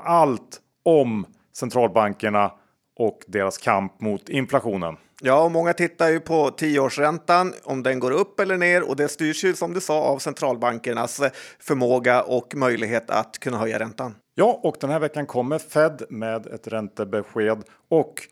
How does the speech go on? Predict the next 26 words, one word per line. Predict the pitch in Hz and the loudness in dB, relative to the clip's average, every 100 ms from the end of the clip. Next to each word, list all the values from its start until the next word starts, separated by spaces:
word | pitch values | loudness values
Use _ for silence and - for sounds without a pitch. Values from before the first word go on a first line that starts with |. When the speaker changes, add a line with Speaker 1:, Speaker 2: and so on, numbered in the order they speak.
| _ _ - | _ _ -8
Speaker 1:
det | 104 | 0
här | 120 117 | 0 0
kommer | - 175 170 | 0 0 0
såklart | 151 131 127 107 - | -2 0 2 2 -4
att | 123 107 - | -4 -4 -6
påverka | - 127 98 101 95 - 107 98 - _ - | -8 -6 -2 -2 -2 -4 -2 -2 -4 _ -12
en | 107 104 | -10 -8
rad | 107 131 139 117 104 | 0 2 4 2 -2
tillgångsklasser. | 127 104 104 92 - 101 - 104 87 - _ _ | -6 -4 -6 -4 -2 -2 0 -2 -2 -8 _ _
Eh, | - - - | -14 -12 -12
vi | 101 | -10
har | 95 | -6
ju | 101 | -4
självklart | - 104 - 107 104 - | -2 -4 -2 -4 -4 -6
valutan, | 113 113 123 113 - 117 123 107 | -6 -2 -2 0 2 0 0 -2
dollarn, | 120 110 113 120 135 - - | 0 2 2 2 -2 -16 -10
men | 113 107 107 104 101 | -2 0 0 -2 -6
det | 104 | -6
handlar | 107 104 | -6 -2
ju | 101 | -2
också | 95 - | -4 -8
om | - 117 110 101 101 | -6 -2 -2 -2 -8
guld, | 104 131 135 139 127 120 _ _ 104 | -2 2 2 0 -6 -12 _ _ -8
eh, | 101 | -4
och, | 98 - 120 113 _ - _ _ | -4 -4 -8 -8 _ -20 _ _
ja, | 135 117 113 | 2 2 2